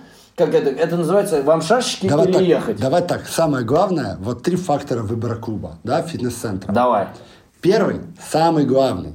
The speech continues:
Speaker 2: самый важный,
Speaker 1: Так.
Speaker 2: чтобы он был как можно ближе к дому.
Speaker 1: Полностью согласен, полностью
Speaker 2: То есть
Speaker 1: согласен.
Speaker 2: неважно, что там внутри, что есть, чего нет. Если он близко к вашему дому,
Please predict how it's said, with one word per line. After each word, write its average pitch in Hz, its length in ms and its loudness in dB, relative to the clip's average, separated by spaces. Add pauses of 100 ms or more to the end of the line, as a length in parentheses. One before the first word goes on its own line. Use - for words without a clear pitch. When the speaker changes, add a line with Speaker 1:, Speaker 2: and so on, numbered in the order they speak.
(120)
Speaker 2:
самый 143 560 2
важный, 98 640 -4 (180)
Speaker 1:
Так. 107 240 4
Speaker 2:
чтобы 120 80 2
он 151 140 4
был 123 280 -2 (240)
как 151 420 0 (200)
можно 127 600 2 (100)
ближе 110 520 0
к 107 240 -8
дому. 107 340 0
Speaker 1:
Полностью 160 460 4
согласен, 98 460 0 (180)
полностью 147 280 4
Speaker 2:
То 160 120 4
есть 147 140 0
Speaker 1:
согласен. 143 200 2
Speaker 2:
неважно, 160 540 2
что 175 300 0
там 170 200 0
внутри, 165 460 -2
что 156 420 0
есть, 156 460 -2
чего 135 340 -2
нет. 165 300 -2 (460)
Если 156 420 2
он 135 160 2
близко 156 420 0
к - 80 -10
вашему 123 440 -2
дому, 127 520 0